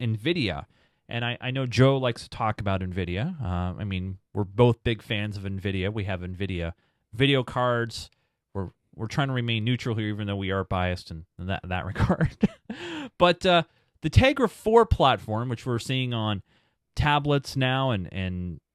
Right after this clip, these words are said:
mobile, benchmarks were released. NVIDIA was kinda not wanting to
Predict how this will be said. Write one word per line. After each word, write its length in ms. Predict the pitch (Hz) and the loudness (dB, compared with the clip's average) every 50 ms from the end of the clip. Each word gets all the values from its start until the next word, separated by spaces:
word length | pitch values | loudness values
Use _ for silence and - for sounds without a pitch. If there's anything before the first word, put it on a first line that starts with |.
| _ - | _ -4
mobile, 580 | 110 117 120 131 131 123 120 120 120 120 117 _ _ _ _ _ _ _ _ _ _ _ _ _ _ _ _ _ _ _ _ _ - | 2 4 6 6 6 6 4 2 0 0 -2 _ _ _ _ _ _ _ _ _ _ _ _ _ _ _ _ _ _ _ _ _ 2
benchmarks 640 | - 190 202 - - 175 156 151 139 - - - - _ _ - | 2 2 2 2 2 4 4 4 2 0 -4 -16 -16 _ _ -6
were 140 | 120 123 123 | -2 -2 0
released. 460 | 113 120 113 110 110 117 120 - - | 0 0 0 2 0 0 -2 -6 -6
NVIDIA 360 | - 139 147 143 185 202 226 | -4 -2 0 2 2 2 2
was 140 | 208 165 135 | 0 0 -2
kinda 340 | - - - 180 175 175 165 | -2 -2 0 0 0 0 0
not 480 | 156 147 147 147 147 156 156 156 - - | 0 0 -2 0 2 2 2 2 2 0
wanting 380 | 127 120 123 135 139 143 131 117 | 2 4 4 4 4 2 0 0
to 160 | 123 113 | -2 -4